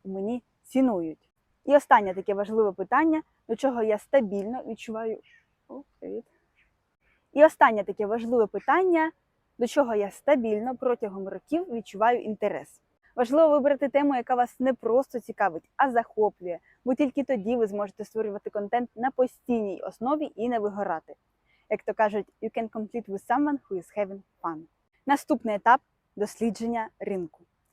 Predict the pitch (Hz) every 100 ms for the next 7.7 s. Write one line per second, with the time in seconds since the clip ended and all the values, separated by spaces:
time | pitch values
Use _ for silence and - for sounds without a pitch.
0 | _ _ - 226 392 - 214 - 339 247
1 | 226 190 208 196 180 175 165 160 - _
2 | _ _ - 196 285 294 311 285 294 277
3 | 226 190 175 170 165 - - 302 285 240
4 | 226 - 233 277 196 214 214 - 196 -
5 | 233 226 208 196 180 160 143 - _ -
6 | 220 247 247 233 220 202 175 - - _
7 | _ 240 240 302 269 262 262